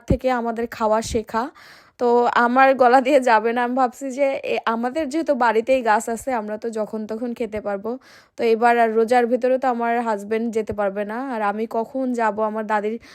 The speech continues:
চল্লিশের, আহ, চল্লিশ দিনের দিন, আহ, তখন যাব। তো ওই সময়তে নাও থাকতে পারে, এজন্য ভাবলাম যে এগুলো নিয়ে যাও। তো এই টুকটাক কেনাকাটা করে তান তাবিয়াকে দেখতে যাচ্ছে সে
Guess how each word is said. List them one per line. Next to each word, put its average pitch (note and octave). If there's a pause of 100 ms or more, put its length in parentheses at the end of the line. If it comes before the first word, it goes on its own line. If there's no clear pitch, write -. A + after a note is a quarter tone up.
(200)
চল্লিশের, B3
আহ, G#3
চল্লিশ A#3+
দিনের B3
দিন, B3
আহ, G#3
তখন B3+
যাব। A#3 (480)
তো B3+
ওই A#3+
সময়তে C4
নাও A#3+
থাকতে A#3+
পারে, A#3
এজন্য A3
ভাবলাম A3
যে A3
এগুলো G#3+
নিয়ে G#3
যাও। G#3+ (460)
তো D4
এই C#4
টুকটাক C4+
কেনাকাটা C4
করে C#4
তান A#3
তাবিয়াকে A3+
দেখতে A3
যাচ্ছে A3
সে A3+